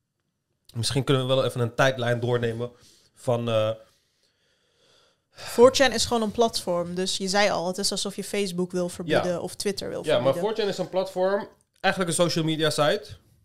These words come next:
Speaker 1: zonder, eigenlijk een asociaal media site. Eh, four chan is heel oud. Four chan bestaat sinds tweeduizend vier. Dat maakt het een, dat maakt het de oudste, eh, social media site die we op dit moment, eh, kennen.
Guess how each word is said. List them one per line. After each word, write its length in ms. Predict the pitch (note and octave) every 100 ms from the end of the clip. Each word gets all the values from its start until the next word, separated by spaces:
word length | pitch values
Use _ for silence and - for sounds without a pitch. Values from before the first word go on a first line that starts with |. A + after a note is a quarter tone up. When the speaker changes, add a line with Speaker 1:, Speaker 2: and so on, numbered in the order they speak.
| _ _
Speaker 1:
zonder, 680 | - A2 C#3+ D3 B2+ B2 B2 - _ _ -
eigenlijk 360 | - F#3+ F3+
een 60 | - _ _ _
asociaal 960 | - D#3 E3 C3+ A2 - G#2 G#2+ G2+ _ _
media 460 | A2 G#2+ G2+ G2
site. 360 | G#2 - - - _ _ _ _ -
Eh, 240 | B2+ B2+
four 200 | A#2+ E3 F3
chan 220 | F3+ D#3+ -
is 160 | D3 C#3
heel 180 | D#3 -
oud. 320 | C3+ G#3+ - _ _ _ _ _ _ -
Four 140 | C3+
chan 100 | C3+
bestaat 280 | B2 C#3 B2
sinds 140 | C#3
tweeduizend 340 | - A#2+ G#2+ G2+
vier. 280 | - F3 A3 - - - - -
Dat 120 | A2+
maakt 180 | A#2+ A#2
het 80 |
een, 240 | A#2 C#3 C3+
dat 160 | - B2
maakt 220 | C3+ C#3+
het 160 | B2 G2+
de 120 | -
oudste, 520 | C3 C#3 - A2 G2+ - _ _ _ _
eh, 180 | A#2 A2+
social 300 | C3 A2+ A#2+
media 200 | A#2+ G#2+
site 240 | A#2+ A2+ - _
die 140 | A#2 A2+
we 60 |
op 80 | A2
dit 140 | A2 A2
moment, 340 | A2 G#2+ -
eh, 100 | G#2+
kennen. 340 | - C3 F3+